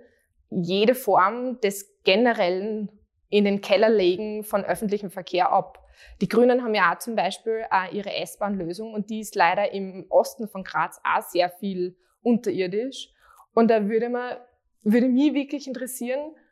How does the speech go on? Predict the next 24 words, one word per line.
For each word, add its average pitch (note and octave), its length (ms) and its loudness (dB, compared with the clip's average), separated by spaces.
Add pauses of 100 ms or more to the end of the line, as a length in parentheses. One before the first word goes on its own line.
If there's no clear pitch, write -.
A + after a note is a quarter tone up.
(260)
ähm, G3 720 0
ist B3 220 0
es G#3 140 -8
wirklich A#3+ 420 -4
aus E3 400 -4
inhaltlich C#4 540 0
sachpolitischen A#3+ 720 -2
Gründen B3 400 -8
oder G#3+ 280 0
ist B3 200 -4
es, C4 160 -12
weil F#3+ 240 -2
man A#3 180 -10
eben G#3+ 380 -4
diesen G3+ 280 -8
Platz F#3+ 300 0
auf A3+ 120 -12
der - 120 -10
Oberfläche F#3+ 640 -4
wirklich G#3 540 -8
den - 160 -6
Autos B3 320 2
überlassen E3+ 460 -8
will? - 180 -14